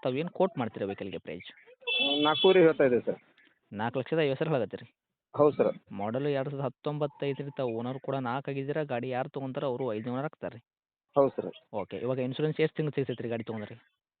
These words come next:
Speaker 2: ಆ, ಏಳು ತಿಂಗಳು ಸರ್.
Speaker 1: ಏಳು ತಿಂಗ್ಳು ಸಿಗ್ತೈತೆ ರೀ?
Speaker 2: ಹೌದು ಸರ್.
Speaker 1: ಓಕೆ. ಎಷ್ಟು ಹೇಳಿದ್ರಿ ರೇಟು? ನಾಲ್ಕು ಲಕ್ಷದ?
Speaker 2: ನಾಲ್ಕು ಲಕ್ಷದ ಐವತ್ತು ಸಾವಿರ ಸರ್.
Speaker 1: ಓಕೆ. ನಮ್ಮ ಕಡೆಯಿಂದ ಬಂದ್ರೆ ಏನು ಮಾಡ್ಕೊಡ್ತಾರೆ? ನೆಗೋಷಿಯಬಲ್ ಹೆಚ್ಚು ಕಡಿಮೆ?
Speaker 2: ಹ್ಮ್, ನಾಲ್ಕು ಮೂವತ್ತರ ಮಟ ಮಾಡೋಣ ಸರ್.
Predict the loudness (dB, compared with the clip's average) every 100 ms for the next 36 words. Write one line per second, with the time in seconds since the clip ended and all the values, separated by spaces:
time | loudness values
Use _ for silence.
0 | -6 0 2 6 8 8 8 6 4 0
1 | -6 -12 -20 _ -6 -4 0 0 0 -2
2 | -4 -6 -8 -10 -16 _ -20 _ -10 -6
3 | -6 -6 -12 _ _ _ _ _ -16 -14
4 | -10 -12 -12 -4 -2 2 0 2 0 2
5 | 0 -2 -4 -4 -6 -8 -10 -12 -12 -12
6 | -12 -14 -16 -20 -4 0 2 2 4 6
7 | 8 6 6 6 6 2 -6 -12 -12 -12
8 | -6 -6 -4 -2 -2 -2 -2 -2 0 0
9 | 0 -4 -8 -8 -8 -8 -6 -6 -6 -6
10 | -8 -6 -6 -10 -14 _ _ _ -10 -2
11 | 2 2 2 2 4 4 4 4 4 0
12 | -4 -18